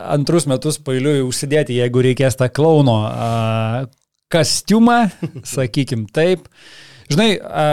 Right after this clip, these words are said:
labiau tikėjau šituo savo spėjimu, taip atvirai sakant, labiau tikėjau, kai maniau, kad Tayloras pajudės, pajudės bent jau vienose L K L rungtynėse ir nereikės jam išbėgt,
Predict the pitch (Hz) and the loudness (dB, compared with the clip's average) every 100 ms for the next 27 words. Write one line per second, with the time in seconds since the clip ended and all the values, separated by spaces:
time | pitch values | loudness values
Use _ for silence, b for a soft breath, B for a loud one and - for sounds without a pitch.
0 | 151 - - - - 180 175 170 233 170 | -2 -8 -20 -18 -10 -2 2 2 2 2
1 | - 180 170 135 - 156 - 143 131 - | 2 4 4 2 0 0 0 0 -2 -2
2 | 147 127 123 135 123 151 123 117 113 123 | 0 0 0 -2 0 -2 -2 -6 -6 -2
3 | 151 135 110 143 131 110 _ _ - 151 | -2 -2 -2 0 0 -4 _ _ -8 0
4 | 165 139 143 - 139 131 127 143 151 135 | 2 0 -2 -12 -6 -4 0 2 2 2
5 | 117 - - 139 147 147 135 127 - - | -2 -6 -4 0 2 2 2 0 -2 -6
6 | - _ _ _ _ _ _ _ _ _ | -12 _ _ _ _ _ _ _ _ _
7 | - 135 117 123 160 - - - - 123 | -4 -2 0 0 0 -2 -6 -10 -6 -6
8 | 117 139 131 117 127 123 120 123 117 143 | -2 0 0 -2 -2 -2 -2 -2 -2 -2
9 | 131 117 127 131 123 135 131 127 113 127 | -2 -2 -4 -4 -4 -4 -4 -4 -4 -4
10 | 120 120 110 117 120 110 123 113 120 113 | -4 -4 -4 -4 -4 -2 -4 -4 -6 -8
11 | B B B B B 127 113 110 135 - | B B B B B -6 -4 0 0 -2
12 | - | -4